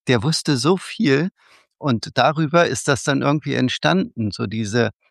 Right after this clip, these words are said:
unterschiedlichen Dinge zu vernetzen, das in den Kontext zu bringen und daraus dann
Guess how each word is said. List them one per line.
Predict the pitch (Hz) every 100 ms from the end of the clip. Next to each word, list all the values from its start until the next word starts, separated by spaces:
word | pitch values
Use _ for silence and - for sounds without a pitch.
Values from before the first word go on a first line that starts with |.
| _
unterschiedlichen | - 147 160 151 131 - 135 - 120 - 120 -
Dinge | 151 170
zu | - -
vernetzen, | - 120 107 127 - - 196 233 - _ _ _ -
das | 131 - -
in | 123 117
den | 107
Kontext | - 135 156 175 180 - -
zu | 165
bringen | - 151 160 160 -
und | 120 113
daraus | 120 147 147 143 - -
dann | 127 127